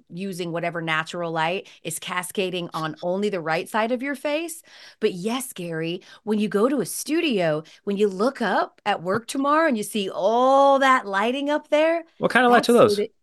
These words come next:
Speaker 1: that's, that's so that you look pretty and beautiful. In fact, Oprah used to say, people would be like, "What's the secret to your success?" <laughs> And she would joke, "Lighting."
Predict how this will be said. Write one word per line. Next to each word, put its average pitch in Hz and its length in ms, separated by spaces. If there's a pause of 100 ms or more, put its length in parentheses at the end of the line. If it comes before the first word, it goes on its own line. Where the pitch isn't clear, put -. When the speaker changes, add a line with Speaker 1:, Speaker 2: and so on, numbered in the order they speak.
(180)
Speaker 1:
that's, 240 420 (380)
that's 254 240
so 208 200
that 196 140
you 214 120
look 233 240
pretty 254 460
and 185 320
beautiful. 226 560
In - 80
fact, - 320
Oprah 254 320
used 165 180
to 156 80
say, - 460 (680)
people 208 180
would 202 100
be 208 40
like, 165 140
"What's 233 240
the 254 100
secret 233 460
to 208 120
your 180 140
success?" 165 640
<laughs> - 20
And 160 80
she - 260
would 226 240
joke, 180 380 (320)
"Lighting." - 520